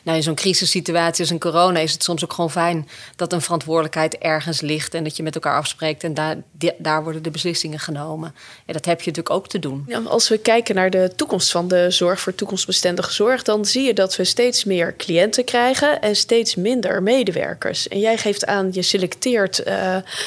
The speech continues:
Speaker 2: voordat mensen bij jou binnenkomen. Hoe, hoe, ja, daar hoor, voel ik een spanningsveld. Eh,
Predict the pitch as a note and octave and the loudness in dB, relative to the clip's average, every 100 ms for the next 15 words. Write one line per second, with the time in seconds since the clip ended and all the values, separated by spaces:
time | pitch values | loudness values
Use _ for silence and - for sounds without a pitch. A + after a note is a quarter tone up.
0 | - - - F3 F3 - G#3+ F#3 F3+ F3+ | -8 -12 -8 -4 -2 0 2 2 2 0
1 | E3 - E3 D3+ G3+ F#3 E3+ F#3+ A3+ A#3+ | 2 0 -2 -2 -2 -2 0 2 2 2
2 | A3+ B3 C4 C#4+ A#3 A3+ C#4 C4+ - A3 | 4 4 4 2 0 -2 -2 -2 -4 -8
3 | A3 - B3+ G3+ F3 G3+ A3+ A3+ G#3 G3 | -10 -6 0 2 2 2 0 2 -2 -6
4 | - G#3 C4 A3 F3 - C#4 B3 E3+ E3+ | -6 2 4 4 0 0 2 2 2 2
5 | - B3 F#3 E3 - C3+ E3+ F3 F3+ E3+ | 4 4 4 0 0 2 2 0 2 4
6 | F3 | 4